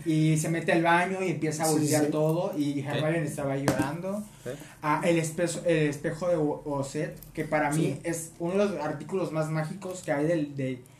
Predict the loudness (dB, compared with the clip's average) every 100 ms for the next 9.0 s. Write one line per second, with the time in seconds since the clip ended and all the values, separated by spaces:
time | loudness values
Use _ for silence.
0 | -20 -20 -20 -12 0 2 2 2 0 2
1 | 0 2 0 0 0 2 4 4 4 6
2 | 6 6 6 4 0 -4 -4 -2 0 2
3 | 2 2 4 2 2 4 4 4 4 6
4 | 6 6 4 0 0 2 2 0 -2 2
5 | 4 6 4 2 4 4 4 4 4 2
6 | 4 4 4 4 0 -2 -6 -8 -6 -4
7 | -4 -6 -2 4 6 8 6 6 6 8
8 | 8 6 2 -2 0 -2 -4 -8 -4 2